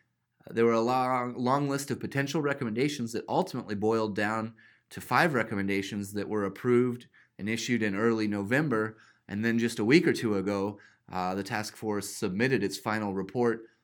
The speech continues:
uh, to Governor Little, who hasn't exactly tipped his hand, but said the task force recommendations will go a long way to shaping his education budget and policy recommendations for the twenty twenty session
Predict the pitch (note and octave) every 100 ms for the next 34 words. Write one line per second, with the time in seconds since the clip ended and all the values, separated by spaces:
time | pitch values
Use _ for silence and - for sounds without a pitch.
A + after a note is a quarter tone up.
0 | _ - - A#2 G#2+ A2 G#2+ F#2+ B2+ C3
1 | G#2 A2 A2 G#2 G2+ G2+ - _ _ _
2 | _ G3 G#3+ A#3+ E3 C3 D3+ - A3 -
3 | A3+ A3 G3+ G#3 G#3+ F#3+ - - F3+ F3+
4 | D#3 - E3 E3 - F3 E3 D#3 D#3+ D3+
5 | D3 D#3 B2+ B2 A#2 B2 B2 A#2 C3 D#3
6 | C#3+ A2 G#2 B2 - - - _ - B2
7 | - C3 C3+ A#2+ B2 A#2 A#2 A#2 A#2 A#2
8 | A2+ B2 A2 A2+ A2+ _ _ _ - G2+
9 | G#2+ A#2 C3+ - _ G2 C#3 F3+ F#3 F#2
10 | F#2+ G2+ G2 F#2+ F#2+ G#2 G2+ - - _
11 | _ _ G#2+ G#2 B2+ B2 A#2 B2 A2 A#2
12 | A2 G#2+ A2+ G#2+ G#2+